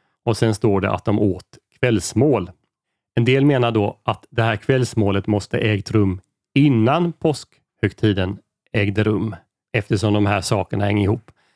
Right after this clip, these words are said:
Här beror det nu lite grann på dels hur man,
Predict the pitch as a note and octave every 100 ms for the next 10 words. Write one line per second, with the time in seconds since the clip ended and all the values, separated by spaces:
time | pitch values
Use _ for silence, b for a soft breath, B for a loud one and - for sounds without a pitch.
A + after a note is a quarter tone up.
0 | _ C3+ E3 F#3+ D#3+ D#3 C#3+ C#3 C3 C3
1 | A#2 G#2 A2 A2 A2+ A2+ B2+ B2 A2+ G#2+
2 | G2+